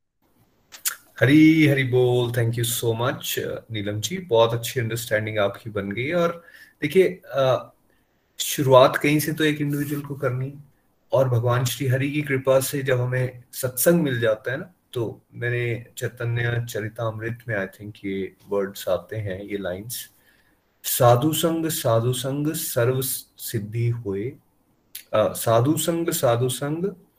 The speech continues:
सर्व शास्त्र कहे, लव मात्र साधु संग सर्व सिद्धि होए।" तो कहने का मतलब कि जो साधु संग है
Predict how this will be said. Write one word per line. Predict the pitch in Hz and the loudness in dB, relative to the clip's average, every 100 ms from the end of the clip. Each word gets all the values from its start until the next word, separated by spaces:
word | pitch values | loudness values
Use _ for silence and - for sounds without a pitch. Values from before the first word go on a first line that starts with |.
| _ _ _ _ _ _ - | _ _ _ _ _ _ -16
सर्व | - - - 196 185 | -12 0 6 8 8
शास्त्र | 180 175 147 - - 139 | 6 6 4 2 -6 -6
कहे, | 123 107 120 175 - _ _ _ _ _ 120 | -2 0 0 -2 -8 _ _ _ _ _ 4
लव | 123 156 190 | 10 10 8
मात्र | 208 190 180 180 185 | 4 4 2 2 0
साधु | 175 165 147 156 | 0 0 0 -2
संग | - 151 156 190 - _ - | -4 -4 -2 -6 -10 _ 2
सर्व | - 175 170 | 6 8 6
सिद्धि | - 117 104 | 0 -4 -6
होए।" | 95 87 _ _ _ _ _ _ _ | -8 -10 _ _ _ _ _ _ _
तो | 120 | -16
कहने | - 123 123 139 | 0 2 2 0
का | 147 | 0
मतलब | 147 143 147 170 - _ _ _ _ _ _ - | -2 -2 -4 -4 -10 _ _ _ _ _ _ -8
कि | 180 180 175 - _ _ _ 151 | -6 -6 -8 -14 _ _ _ -4
जो | 170 | -2
साधु | - - 120 151 196 | 0 2 2 4 2
संग | 180 156 131 | 2 0 0
है | 113 107 120 - | 0 0 0 -6